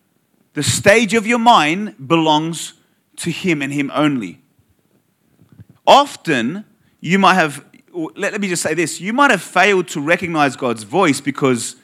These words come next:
it had come to you on the stage of your mind. You might have, "Whoa, what was that?" <laughs>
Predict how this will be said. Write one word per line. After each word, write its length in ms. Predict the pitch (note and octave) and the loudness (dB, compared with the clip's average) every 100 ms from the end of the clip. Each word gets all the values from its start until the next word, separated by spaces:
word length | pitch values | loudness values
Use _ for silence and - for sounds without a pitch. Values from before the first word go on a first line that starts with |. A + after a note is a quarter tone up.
| _ _ _ - | _ _ _ -2
it 100 | D#3 | 2
had 220 | D3 - | 2 0
come 300 | - A3 A3 | 0 0 0
to 140 | - | -6
you 160 | C3 A#2+ | -12 -10
on 100 | A2+ | -8
the 60 | G#2 | -8
stage 300 | - G#2+ G#2 | -6 -6 -6
of 80 | |
your 100 | G2 | -12
mind. 340 | F#2+ C#2 - - _ _ _ _ _ _ _ | -14 -16 -18 -20 _ _ _ _ _ _ _
You 100 | D3 | -6
might 180 | D#3 C3 | -2 0
have, 300 | A2 - _ _ _ _ _ - | -2 -10 _ _ _ _ _ -10
"Whoa, 240 | A2 G2 _ _ _ _ _ - | -10 -10 _ _ _ _ _ -14
what 140 | C#3+ | -8
was 140 | A2+ | -6
that?" 340 | C#3+ C3+ - - | -2 -2 -4 -18
<laughs> 80 | - | -20